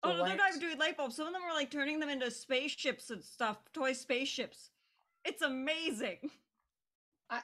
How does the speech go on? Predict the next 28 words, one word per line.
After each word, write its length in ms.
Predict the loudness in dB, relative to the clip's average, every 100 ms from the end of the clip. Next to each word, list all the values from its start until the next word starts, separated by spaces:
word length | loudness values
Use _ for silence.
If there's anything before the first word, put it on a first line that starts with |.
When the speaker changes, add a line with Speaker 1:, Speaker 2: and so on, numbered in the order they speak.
| -8 -6
Speaker 2:
th-, 240 | -2 0 2
here's 160 | 4
my 120 | 4
thing 180 | 6 4
with 140 | 4 4
that. 260 | 2 2 -2 _
I 120 | -6
kind 280 | -4 -2 0
of 100 | 0 -2 _ -10 -2
hate 180 | -2 2
that 200 | -2 0
'cause, 160 | -4 -4
I 40 |
mean, 140 | -6 -4 0
think 140 | 4
about 180 | 4 2
the 60 |
preservation 680 | -2 -2 0 0 0 -2 -6
laws 220 | -2 -2
and 80 | -4
stuff 160 | -8 -6
like 180 | -6 0
that. 260 | 0 2
Like, 180 | 0 -2 _ _ -20 _ _ _ _
you 120 | 2 4
know, 280 | 4 2 -2
Speaker 1:
There, 200 | -8 -6 -4
it, 240 | -4 -4